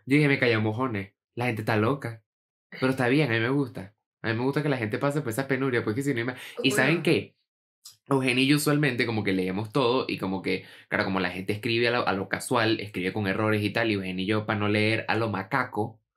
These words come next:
Speaker 1: nosotros como que curamos todo y arreglamos un poquito la estructura y tal. Man, pero habían unos que no pudimos corregir, porque es que ustedes los cuentan de una manera.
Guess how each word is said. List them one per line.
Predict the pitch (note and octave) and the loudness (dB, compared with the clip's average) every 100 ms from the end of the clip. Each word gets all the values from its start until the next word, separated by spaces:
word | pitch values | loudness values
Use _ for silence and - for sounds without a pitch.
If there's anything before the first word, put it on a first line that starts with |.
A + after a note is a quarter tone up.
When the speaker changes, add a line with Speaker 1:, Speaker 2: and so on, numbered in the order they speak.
| _ - - - | _ -20 -20 -10
Speaker 1:
nosotros | A#2+ G#2+ G#2 G#2+ | -6 -2 -2 -2
como | B2+ B2 | -2 -2
que | B2+ A2 - | -2 -4 -8
curamos | - A#2 G2+ G#2+ A#2 | -4 0 2 0 -2
todo | - B2+ C#3 | 0 4 4
y | C#3+ | 4
arreglamos | B2 G#2+ G2+ G2 G#2+ | 4 2 2 0 -2
un | G#2 | -4
poquito | A2+ A2+ A2 | -4 -4 -4
la | C#3 | -4
estructura | D3 G2+ A#2 A#2 | -4 -4 -2 0
y | |
tal. | G#2+ G#2 - _ _ | 0 -2 -10 _ _
Man, | A2 A#2 | -2 0
pero | A2+ G#2+ | 2 4
habían | G#2 G#2+ | 2 2
unos | B2+ F#2 F2 | -2 -2 -2
que | A2+ | 0
no | G#2 | 0
pudimos | A2 A#2+ A#2+ B2 | 0 -2 -2 -4
corregir, | B2+ G2 G2 B2 F#2 E2 _ _ | -4 -4 -4 -2 -2 -4 _ _
porque | - A#2+ | -8 -6
es | |
que | A2+ | -6
ustedes | C3 C#3+ | 0 0
los | C3+ A2 | 0 -2
cuentan | A2 G#2+ A#2 A#2+ | -4 -2 -4 -6
de | |
una | B2 | -6
manera. | B2 G2 G#2 F2 F2+ | -4 -2 -2 -4 -6